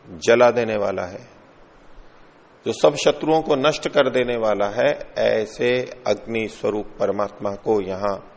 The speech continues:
संबोधित किया जा रहा है। "हे सर्वशत्रु दाहकेश्वर,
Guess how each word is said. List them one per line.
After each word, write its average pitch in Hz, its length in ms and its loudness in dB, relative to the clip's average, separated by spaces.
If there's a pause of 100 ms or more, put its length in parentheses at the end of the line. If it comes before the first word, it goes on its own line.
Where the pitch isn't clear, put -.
(120)
संबोधित 95 600 -4
किया 87 240 -12
जा 85 140 -16
रहा - 140 -18
है। - 80 -20 (920)
"हे 123 240 2
सर्वशत्रु 117 1040 -2
दाहकेश्वर, 107 1200 -2